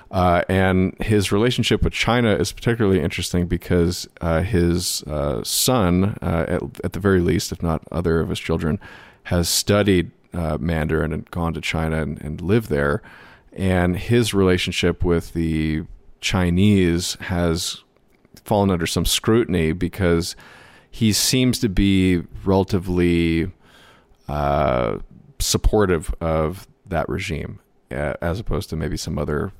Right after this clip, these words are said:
of China's critics in America. And so that sort of diplomatic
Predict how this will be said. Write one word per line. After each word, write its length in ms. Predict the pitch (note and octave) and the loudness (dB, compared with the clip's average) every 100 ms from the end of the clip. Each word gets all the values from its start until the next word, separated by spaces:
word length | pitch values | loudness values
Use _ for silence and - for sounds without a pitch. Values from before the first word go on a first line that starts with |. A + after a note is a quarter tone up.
| _ _ _ _ _ _ | _ _ _ _ _ _
of 360 | D#2+ - C#2+ - | -10 -8 -10 -6
China's 320 | F2 E2 - | -4 -2 -4
critics 340 | - D#2 D2+ | -2 -4 -4
in 80 | D2 | -6
America. 480 | C#2+ D2 D#2 - A#1+ | -6 -4 -6 -6 -8
And 140 | D#2 E2 | -6 -6
so 380 | F2+ E2+ D#2+ - - - - - - _ | -2 0 -2 -4 -16 -20 -20 -20 -20 _
that 520 | G#2+ G#2+ A#2+ A#2 - | -4 2 4 2 0
sort 280 | A#2+ A#2+ A2 | -4 0 4
of 520 | G2 F#2 - - - | 4 2 -4 -12 -10
diplomatic 840 | - G#2 - F2+ F2+ F2+ F2+ E2+ | -2 0 2 2 2 2 2 0